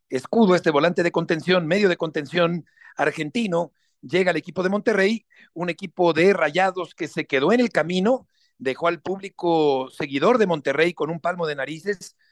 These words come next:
un triste desenlace del torneo del equipo de Monterrey en la campaña anterior, pero Monterrey otra vez está,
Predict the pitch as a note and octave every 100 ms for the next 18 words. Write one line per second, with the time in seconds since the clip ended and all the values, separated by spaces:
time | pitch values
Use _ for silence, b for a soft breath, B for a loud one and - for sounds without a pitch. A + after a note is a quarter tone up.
0 | b - F3 D#3+ F#3+ C4 C4+ G3+ D#3 C3+
1 | D3+ D#3 D3+ C#3 F3 B3+ - D3 G#2 b
2 | b b - D3+ D3 D3 C#3 G#3+ G#3+ C#3
3 | - B B - C#3+ C3+ F3+ F#3+ E3+ E3+
4 | E3 E3 G3 D#3+ C3 _ _ _ C3+ C#3+
5 | C#3+ C3+ D#3+ F#3 G#3+ A3 G3 A3+ A3+ -
6 | b b - G3+ A#3+ G3+ D#3+ E3 G3 G3
7 | - A3+ - E3 F#3 F3+ D#3 E3 E3+